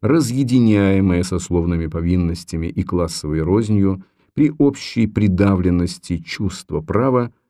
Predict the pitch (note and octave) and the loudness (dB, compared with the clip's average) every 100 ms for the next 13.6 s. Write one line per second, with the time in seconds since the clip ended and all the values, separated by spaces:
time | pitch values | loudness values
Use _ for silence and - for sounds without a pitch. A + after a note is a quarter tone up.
0 | _ - B2+ G3+ A#2+ E2 - F2+ - F#2+ | _ 0 2 4 2 0 -2 -4 0 2
1 | G2 F#2+ F#2 E2+ E2+ _ E2+ F#2+ C#3 A#2+ | 2 2 2 0 -4 _ -2 2 4 4
2 | F#2 F2 B2+ C#3+ B2+ A2+ - - F2+ G2 | 2 2 2 2 0 -4 -4 -4 -2 2
3 | F#2+ F2 E2+ D3+ D#3 - A2+ A2+ G#2+ - | 2 2 0 -2 -2 -2 -2 -2 -6 -6
4 | F3 - F#2+ E2+ E2+ D#2+ D#2 D#2 - _ | -6 -2 0 0 0 -2 -4 -6 -10 _
5 | G2+ G#2+ C3+ B2 A#2 G2 G2 - E2+ D#2+ | -6 -4 0 0 2 2 0 -2 -6 -6
6 | D#2 D#2+ D2+ C#2+ G#2+ B2+ D#2+ D2+ _ _ | -6 -6 -8 -4 -2 0 -2 -6 _ _
7 | - A#2+ B2+ A2 G#2 D#3 C#3 C#3 C3 B2+ | -2 0 0 0 0 2 4 4 2 0
8 | B2 A#2 A2 B2 B2+ - A#2 A2+ A2 G#2+ | 0 0 -2 -6 -6 -6 0 0 0 0
9 | F#2 - - E3+ D#3 - C#3 C3+ B2+ B2 | -2 -4 -4 -4 -4 -2 0 2 0 0
10 | - _ _ - E3 C3+ A2+ C#3 - G#2+ | -4 _ _ -2 0 2 2 2 0 -6
11 | - D#2+ - A#2 C3+ B2+ B2 A#2+ G#2 F2 | -6 -6 0 0 2 0 0 0 -2 -2
12 | D#3 - D#2 E2+ F2 - - E2+ E2 D#2+ | -4 -4 -6 -4 -4 -6 -6 -4 -4 -6
13 | D#2+ D2 C2+ _ - - | -8 -8 -12 _ -20 -20